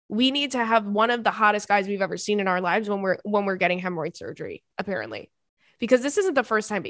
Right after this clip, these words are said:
type of email that we've gotten about this. Oh my God. She says, "Why do hot people wanna work with people but-, people's buttholes so bad?" <laughs> Anywho,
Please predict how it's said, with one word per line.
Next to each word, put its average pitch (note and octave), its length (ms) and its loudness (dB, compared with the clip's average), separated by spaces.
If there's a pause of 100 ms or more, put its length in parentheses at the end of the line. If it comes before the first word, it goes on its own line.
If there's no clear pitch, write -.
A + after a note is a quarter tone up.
(140)
type G#3 220 -2
of - 60 -12
email A#3+ 280 2
that F3 120 -4
we've F#3 120 -6
gotten D4+ 240 0
about - 260 -6
this. - 360 -18 (1900)
Oh G#3 340 -2
my F#3+ 240 -8
God. F3 340 -6 (640)
She - 140 -6
says, A3+ 320 0
"Why G#3 320 2
do D4+ 120 2
hot - 400 -2
people G3+ 340 0
wanna G3 180 2
work G3+ 220 -2
with A3+ 120 -4
people G3+ 240 -6
but-, G#3+ 340 -4
people's A3+ 360 2
buttholes A#3 440 2
so F#3 200 -2
bad?" F#3+ 420 2
<laughs> - 1120 -8
Anywho, B3 600 2